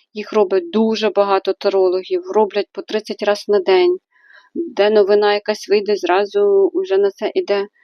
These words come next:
реакція. Це настільки багато людей в цьому замішані, замішано, що, ну, одної людини, одного таролога не вистачить для того, щоб,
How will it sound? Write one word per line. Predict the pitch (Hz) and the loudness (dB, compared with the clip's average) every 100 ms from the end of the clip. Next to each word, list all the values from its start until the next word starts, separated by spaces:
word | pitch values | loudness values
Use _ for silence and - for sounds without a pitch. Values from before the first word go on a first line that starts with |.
| _ _ - | _ _ -4
реакція. | 208 202 185 - 185 | 0 2 0 -4 -10
Це | - 233 | -4 -2
настільки | 226 - 247 233 | -2 -4 -2 -2
багато | 208 220 214 202 | 2 2 2 0
людей | 190 190 208 | -2 0 0
в | |
цьому | - 202 190 | 0 2 2
замішані, | 185 196 254 330 - 214 180 180 - | 4 2 2 -2 0 4 4 2 -4
замішано, | - 202 254 - 202 190 | 2 4 4 4 4 4
що, | - 185 - | 4 0 2
ну, | 226 294 | 0 2
одної | 202 185 214 311 | 4 6 6 6
людини, | 277 202 202 196 | 2 2 2 4
одного | 185 214 302 - | 4 2 2 0
таролога | 262 214 185 190 180 | 2 4 4 4 2
не | 185 | 2
вистачить | 220 - - - 190 | 0 -4 -6 -2 0
для | 180 | 0
того, | - 202 190 | 4 4 4
щоб, | - 175 | 0 0